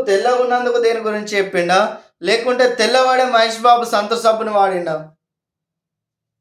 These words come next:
ఆలోచించండి. నిజంగానే సంతూర్ సబ్బు వాడే మహేష్ బాబు తెల్లగైండంటే,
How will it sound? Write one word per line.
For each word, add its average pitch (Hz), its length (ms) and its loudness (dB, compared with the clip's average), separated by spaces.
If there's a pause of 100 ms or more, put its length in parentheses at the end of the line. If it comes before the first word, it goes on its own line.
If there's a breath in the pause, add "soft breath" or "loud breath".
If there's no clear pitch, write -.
(960)
ఆలోచించండి. 190 720 -4 (840)
నిజంగానే 262 580 2
సంతూర్ 233 360 0
సబ్బు 240 200 0
వాడే 233 340 2
మహేష్ 196 300 0
బాబు 214 200 0
తెల్లగైండంటే, 185 920 0